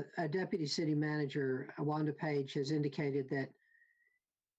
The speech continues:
if you are a person who's called in on telephone, um,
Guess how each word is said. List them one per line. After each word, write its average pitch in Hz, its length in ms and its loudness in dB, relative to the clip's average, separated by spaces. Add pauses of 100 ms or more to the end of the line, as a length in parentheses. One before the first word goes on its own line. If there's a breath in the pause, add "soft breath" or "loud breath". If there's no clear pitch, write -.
(140)
if - 360 -2
you 220 140 4
are 208 80 4
a 190 60 -4
person 247 400 -2
who's 185 180 0
called 202 420 0
in 170 300 2
on 143 200 0
telephone, 180 880 0 (140)
um, 143 420 0